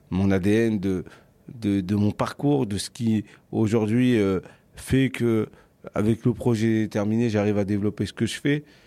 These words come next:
Parce que cette force, elle, elle, elle, elle est née de là, quoi. Cette détermination.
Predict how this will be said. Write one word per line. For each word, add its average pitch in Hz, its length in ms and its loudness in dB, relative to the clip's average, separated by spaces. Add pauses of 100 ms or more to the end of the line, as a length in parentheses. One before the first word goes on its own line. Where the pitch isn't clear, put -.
(260)
Parce 101 180 -4
que 107 80 -2
cette 131 240 -4
force, - 240 -4
elle, 95 220 0
elle, 98 240 -6
elle, 95 260 -8
elle 101 160 -4
est 101 60 0
née 101 140 0
de 117 120 -2
là, 151 160 2
quoi. 92 240 -4 (220)
Cette 95 240 -4
détermination. 107 800 0